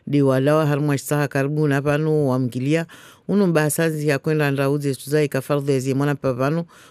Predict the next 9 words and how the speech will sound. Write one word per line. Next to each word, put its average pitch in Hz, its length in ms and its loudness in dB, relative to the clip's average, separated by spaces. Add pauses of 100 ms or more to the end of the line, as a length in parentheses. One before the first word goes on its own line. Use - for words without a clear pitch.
(120)
wakati 131 360 -2
unkamuli 147 400 0
watu 127 260 0
wanu 139 340 0
wa 127 200 -2
mgilia 147 420 0
na 135 140 0
revolution 131 400 -4
zuzalunga 139 560 -2